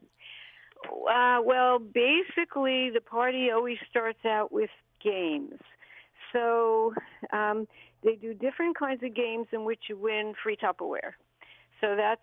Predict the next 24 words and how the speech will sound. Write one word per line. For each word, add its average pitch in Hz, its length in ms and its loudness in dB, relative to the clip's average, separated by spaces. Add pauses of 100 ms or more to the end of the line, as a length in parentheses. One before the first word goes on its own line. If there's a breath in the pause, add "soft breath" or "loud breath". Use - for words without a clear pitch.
(160)
the 233 80 -2
way 208 240 0 (100)
kind 226 220 -2
of 202 140 -4
it's 208 100 -6 (140)
been 202 280 -4
from 196 200 -6
the 185 80 -8
beginning. 180 560 -6 (960 soft breath)
Um, 196 380 0
and 226 260 -2
then 214 500 0
after 196 360 -2
that, 190 260 0
they 233 120 0 (120)
show 180 100 0
you 185 240 0
the 180 160 -2
new 180 540 -2 (720 soft breath)
items 190 460 -2
that 220 100 0
have 208 140 -4 (100)
come 208 160 -2
out. 214 380 0